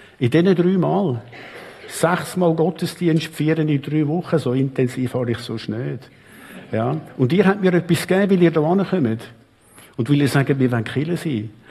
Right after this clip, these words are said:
Und ich möchte euch sagen, macht weiter, bleibt dabei, feiert miteinander, brüllt miteinander. Vergebt einander,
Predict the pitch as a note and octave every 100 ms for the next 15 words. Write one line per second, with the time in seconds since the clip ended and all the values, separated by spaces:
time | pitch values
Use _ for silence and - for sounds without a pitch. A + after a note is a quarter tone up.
0 | - B2+ C3+ D#3 D3+ D3+ C#3 C3 C3 C#3
1 | F3+ F#3+ C#3+ E3+ F#3 - G#2 C3+ F3+ G#3+
2 | G#3 - G3+ F3 - F#3 G3 A3 G3+ F#3+
3 | G3+ G3+ F3 G#2 G2 - - - D#3 A3+
4 | A#3+ A#3+ G#3 - A3 G3+ C3 F#2+ - -
5 | _ _ _ _ _ _ _ _ _ _
6 | _ _ _ _ _ - B2+ A#2 B2+ D3+
7 | C#3+ C#3+ A2 G2+